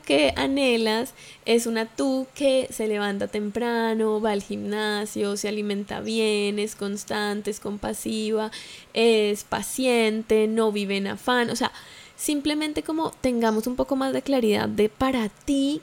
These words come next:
qué significa ser esa mejor versión. Y después de que tengas esa lista, vuelves acá <laughs> para entender estos puntos más importantes.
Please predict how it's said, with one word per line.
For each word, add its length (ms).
qué 140
significa 760
ser 300
esa 160
mejor 300
versión. 640
Y 380
después 420
de 80
que 100
tengas 260
esa 200
lista, 580
vuelves 580
acá 560
<laughs> 640
para 460
entender 440
estos 240
puntos 320
más 220
importantes. 760